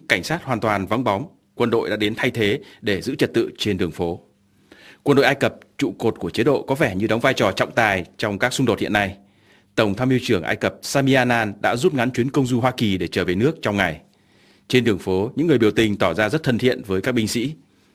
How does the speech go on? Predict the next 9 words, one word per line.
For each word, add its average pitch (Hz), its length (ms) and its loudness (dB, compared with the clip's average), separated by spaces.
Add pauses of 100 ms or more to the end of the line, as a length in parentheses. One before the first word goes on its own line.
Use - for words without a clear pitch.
(120)
Theo 113 220 2
thông 107 200 -2
tín 101 160 -4
viên 110 260 2 (100)
R 110 260 -2
F 117 200 0
I 104 240 -2
Alexandre 127 520 0
Buscianti, 120 640 -2